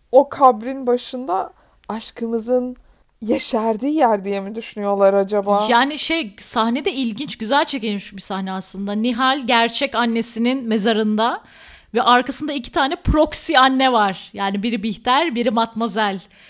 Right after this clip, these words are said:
Speaker 2: Hani öbür taraflarında hani yan anneler gibi.
Speaker 1: Çok garip geldi bana yani.
Speaker 2: İlginç
Speaker 1: O hep
Speaker 2: bir,
Speaker 1: beraber orada olmaları.
Speaker 2: güzel bir sahneydi.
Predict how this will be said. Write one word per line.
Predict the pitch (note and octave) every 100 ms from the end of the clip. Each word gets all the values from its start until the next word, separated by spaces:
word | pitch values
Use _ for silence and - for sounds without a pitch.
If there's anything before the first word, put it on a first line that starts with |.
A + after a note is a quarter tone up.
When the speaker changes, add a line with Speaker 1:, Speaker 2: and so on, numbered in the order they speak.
| - _
Speaker 2:
Hani | _ G3+ G#3 -
öbür | A#3 C4 B3
taraflarında | C4+ A3+ A3+ G#3+ A3 C#4+
hani | B3+ B3
yan | A#3+ A#3+ B3 A#3+
anneler | A#3+ A#3 A3 G#3+ G#3
gibi. | G3 F#3+ F#3+ F#3+ - _ _
Speaker 1:
Çok | - D4 _
garip | C4 B3+ - -
geldi | C4 A#3 G#3
bana | G#3 G3+ G3+
yani. | G3+ G3+ A#3+ A#3+
Speaker 2:
İlginç | A#3 A3+
Speaker 1:
O | B3+
hep | C4
Speaker 2:
bir, | D#4
Speaker 1:
beraber | C4 A3+ A3+ A#3
orada | A3+ A3 G#3+
olmaları. | A3 G#3+ G#3+ G#3 G3 G3+
Speaker 2:
güzel | B3 F4 G4
bir |
sahneydi. | - A#3+ G#3 F#3+ E3+ D#3+ D#3